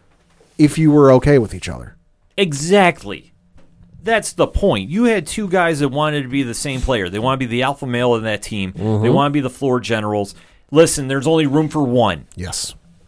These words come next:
Speaker 2: And it's Highlander, so one must stay, one must go.
Speaker 1: <laughs>
Speaker 2: That being said, you want to go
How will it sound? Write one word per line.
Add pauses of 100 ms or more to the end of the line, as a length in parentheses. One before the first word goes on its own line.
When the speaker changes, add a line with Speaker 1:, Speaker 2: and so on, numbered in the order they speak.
(480)
Speaker 2:
And
it's
Highlander,
so
one
must
stay,
one
must
go. (100)
Speaker 1:
<laughs> (880)
Speaker 2:
That
being
said,
you
want
to
go